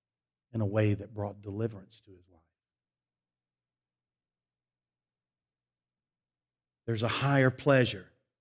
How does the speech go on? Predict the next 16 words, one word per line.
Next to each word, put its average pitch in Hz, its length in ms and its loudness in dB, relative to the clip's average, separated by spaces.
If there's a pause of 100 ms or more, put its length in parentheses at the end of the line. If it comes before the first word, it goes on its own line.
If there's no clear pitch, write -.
(640)
Jesus 117 720 0 (520)
fought 135 460 6
and 104 200 -2
won 127 380 4
that 120 280 2
battle 110 440 4
in 92 100 -10
the 92 80 -12
Garden 104 380 0
of 92 60 -14
Gethsemane. 101 560 -8 (1080)
By 127 120 2
the 131 80 0
way, 123 380 2 (1160)
Gethsemane 120 640 4
means 104 600 -2